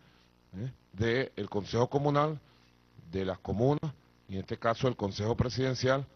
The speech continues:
que al más alto nivel pueda resolver esto. Aprobado. Entonces, aprobado las propuestas del vicepresidente Jagua. Y ya se las llevan ustedes aquí firmadas, más las que ustedes llevan allí,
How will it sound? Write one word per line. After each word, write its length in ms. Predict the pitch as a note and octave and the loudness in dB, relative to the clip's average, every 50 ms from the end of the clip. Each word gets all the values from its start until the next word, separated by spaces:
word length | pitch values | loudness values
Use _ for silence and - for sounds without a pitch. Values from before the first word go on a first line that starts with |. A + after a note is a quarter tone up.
| _ _ _ _ _ - | _ _ _ _ _ -10
que 120 | - G2+ | -6 -6
al 80 | G2 F#2+ | -4 -2
más 200 | G2 G2+ G2+ G#2 | -2 -2 -2 -2
alto 240 | G#2+ G#2+ - C3+ | -4 -2 -2 -2
nivel 360 | C3 B2 A#2 A#2 C3+ D3 D#3 - - _ _ _ _ _ - | 0 0 0 0 0 0 -2 -6 -12 _ _ _ _ _ -2
pueda 360 | - G#2 A2 A2+ A#2+ B2+ - - - - | 0 2 4 4 4 2 0 -4 -10 -16
resolver 640 | - F#2+ G#2 B2 A#2 G#2+ - A2 G2+ G2 G#2+ A#2 A2+ | -8 -2 0 2 2 4 4 4 4 6 6 6 6
esto. 300 | A2 G#2+ - - - - | 4 2 0 0 2 4
Aprobado. 640 | G#2+ B2+ - - B2+ B2 C3 C#3+ D3 C#3+ B2 G2+ - - - - | 4 4 6 6 6 8 8 8 8 6 4 2 -2 -6 -20 -20
Entonces, 280 | _ - - G#2+ - - | _ -8 -4 0 4 4
aprobado 520 | D#3 D3+ D3 C#3 C3 C#3 D3+ - E3 E3+ | 4 6 6 6 8 8 8 6 6 4
las 140 | E3+ E3+ D#3 | 4 2 2
propuestas 680 | - D#3 C#3+ - - E3+ F3+ F3+ F3 - F#3+ F3+ F#3+ F3 - - - - - - - - - - - - | 2 0 2 4 6 8 8 8 6 6 6 6 6 4 0 -8 -12 -12 -12 -12 -12 -12 -12 -10 -4 2
del 200 | G#2 C#3 D3 C#3+ | 4 4 6 6
vicepresidente 840 | C#3 C3+ - C#3+ C3+ - C3+ B2+ - C3+ D3 D3+ D#3 D#3+ F3 E3+ D3+ | 4 4 4 2 2 2 2 2 2 4 4 4 4 4 4 4 8
Jagua. 440 | D#3 F3 E3+ D#3+ C3+ A#2+ G#2+ F#2+ - - - - - - - - - - - - - - - - - - - - - - | 8 8 8 8 4 2 0 -2 -2 -4 -10 -10 -10 -12 -12 -12 -12 -14 -14 -12 -12 -10 -10 -10 -12 -12 -10 -8 -6 -4
Y 80 | B2 B2+ | 2 4
ya 160 | D3 D3 C#3+ | 6 6 6
se 140 | - E3 F3+ | 6 6 6
las 120 | F3 E3+ | 6 6
llevan 220 | D#3 E3 F3 F3 | 6 6 6 4
ustedes 260 | E3 D#3+ - E3+ E3+ E3+ | 2 2 4 6 6 6
aquí 200 | E3 B2+ D#3+ D3 | 6 4 2 6
firmadas, 520 | - F3 E3 E3 E3+ F3 F#3+ G3+ G3 E3+ | 6 6 6 8 6 6 6 6 4 2
más 280 | D#3+ F3+ F#3+ G3+ G#3+ G#3+ | 2 6 6 6 8 6
las 140 | G#3 F#3+ - | 4 2 2
que 80 | E3+ | 0
ustedes 280 | D#3 - D#3+ D#3+ D#3+ D#3+ | 2 4 4 4 6 6
llevan 240 | D#3 D#3+ D#3 D#3 D3+ - | 6 6 4 4 2 2
allí, 220 | C3+ C#3+ D3+ C#3 | 2 2 2 2